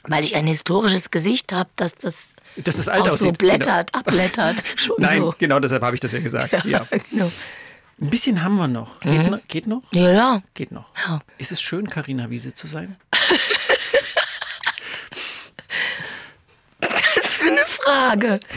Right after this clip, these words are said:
Speaker 1: Ich weiß gar nicht, wer das ist. So geht's schon mal los. Keine Ahnung. Ist das schön? Nee, ich glaub nicht. Also, jetzt muss ich natürlich spirituell entwickelt sagen: Oh ja,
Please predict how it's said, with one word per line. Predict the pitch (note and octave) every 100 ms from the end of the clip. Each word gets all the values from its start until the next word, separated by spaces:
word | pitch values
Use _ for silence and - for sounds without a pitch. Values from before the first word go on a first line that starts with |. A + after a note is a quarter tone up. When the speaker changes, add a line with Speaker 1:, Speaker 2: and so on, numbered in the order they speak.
| G3 A#3
Speaker 1:
Ich |
weiß | A3+ A3
gar | C#4 A#3+
nicht, | G3+ G3+ F#4
wer | G3 F#3+
das | F#3+
ist. | - - B3 - - _ _ -
So | F3+
geht's | F#3 E3
schon | -
mal | D#3+ E3
los. | A3 F#3+ - - - _ - - - - - - _ -
Keine | - - C#3
Ahnung. | C3+ C#3+ C#3+ - _ _ - - -
Ist | - - -
das | D#3 -
schön? | D#3 E3 G3
Nee, | E3+ C#3 C3 C3+ C#3
ich | G3
glaub | - - -
nicht. | E3 - -
Also, | D3+ C#3+ - -
jetzt | - F#3
muss | G3+ G#3+
ich | G3 -
natürlich | E3+ G3+ F3+
spirituell | - F#3 E3 - - F3+
entwickelt | E3 - G#3+ E3 D#3
sagen: | - G3 E3
Oh | F#3
ja, | F3 E3+ F3